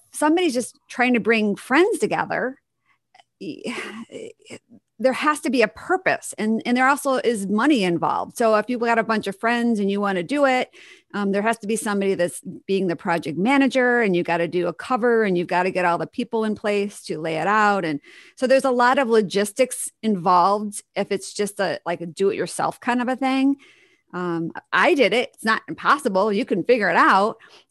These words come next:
Um, but you also have to realize it's gonna take a lot of time to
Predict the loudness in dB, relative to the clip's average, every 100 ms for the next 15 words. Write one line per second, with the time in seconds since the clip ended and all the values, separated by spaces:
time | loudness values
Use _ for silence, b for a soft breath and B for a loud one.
0 | -6 -2 -2 0 0 2 2 2 2 2
1 | 2 0 -4 B -16 -8 -8 -2 2 4
2 | 4 2 0 -2 -4 -2 -4 -2 0 0
3 | 0 -8 -8 -4 0 0 0 -2 -6 -10
4 | _ -12 -2 0 0 -2 -6 -12